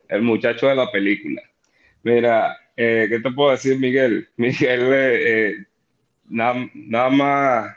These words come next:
las acciones que él ha tenido durante toda su carrera, lo dice todo. Y, eh, es un orgullo haber, este,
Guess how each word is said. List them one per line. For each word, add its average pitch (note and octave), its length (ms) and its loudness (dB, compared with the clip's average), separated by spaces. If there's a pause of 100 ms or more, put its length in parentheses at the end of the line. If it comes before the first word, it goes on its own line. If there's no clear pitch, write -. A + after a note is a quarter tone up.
(180)
las A#2+ 160 0
acciones A#2+ 540 0
que A2 380 2
él G#2+ 100 2
ha A#2+ 140 2
tenido A2+ 460 2
durante G2+ 400 -2
toda G#2 180 0
su G#2+ 180 -8
carrera, G#2 440 0
lo G2 160 0
dice F#2+ 280 -6
todo. G#2 440 -2 (480)
Y, A2 540 2 (500)
eh, G#2 300 0
es G#2+ 100 0
un A#2 180 0
orgullo A#2 680 0 (300)
haber, G2+ 520 0 (220)
este, G2+ 760 -2